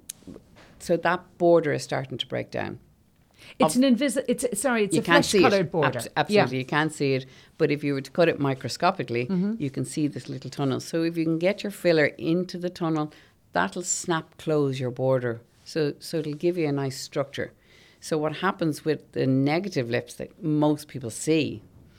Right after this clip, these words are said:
Speaker 2: Mm-hmm.
Speaker 1: is that the product is put too high up. So it's going into areas of the skin where it shouldn't go.
Speaker 2: Right.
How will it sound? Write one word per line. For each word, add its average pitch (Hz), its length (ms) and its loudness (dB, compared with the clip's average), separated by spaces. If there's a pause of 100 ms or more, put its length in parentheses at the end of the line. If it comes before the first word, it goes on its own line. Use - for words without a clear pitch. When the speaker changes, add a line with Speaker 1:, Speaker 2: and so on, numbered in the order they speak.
Speaker 2:
Mm-hmm. 190 280 0 (180)
Speaker 1:
is 147 300 0 (100)
that 143 200 -4
the 139 60 -12
product 156 540 -6
is 135 100 -10
put - 320 -12
too 160 300 -4
high 131 240 0
up. 120 180 -4
So 156 140 -8
it's 151 140 -8
going 185 320 2
into 156 480 -2
areas 139 380 0
of 123 120 -10
the 127 60 -14
skin 127 320 -4
where 120 100 -6
it 113 140 -12
shouldn't 135 340 -6
go. - 220 -10 (120)
Speaker 2:
Right. 170 380 -4